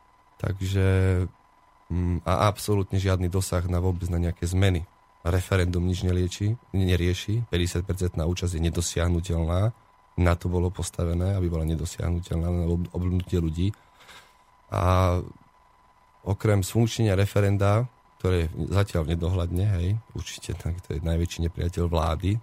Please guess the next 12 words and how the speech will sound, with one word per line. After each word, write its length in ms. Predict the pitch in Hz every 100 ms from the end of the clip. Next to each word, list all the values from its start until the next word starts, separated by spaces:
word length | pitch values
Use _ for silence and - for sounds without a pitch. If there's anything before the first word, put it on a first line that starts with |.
| -
funkčniť 420 | - 87 - 80
referendum, 720 | 80 85 78 73 82 87 107 120 _ _
reálne 400 | - 80 85 87
ho 80 | 87
sfunkčniť 560 | - 85 80 87 104 - _ _ _ _ _ _ _
a 420 | 90 82 82 82 78 110 -
aspoň 280 | 85 - 85
takto 280 | 87 - 85 71 -
môcť 360 | 80 80 80 -
zasahovať 640 | 90 87 - 87 87 90 101 _ _ _ _ _ _
do 340 | 82 80 80 80
rozhodnutia 800 | - 85 90 85 85 85 82 80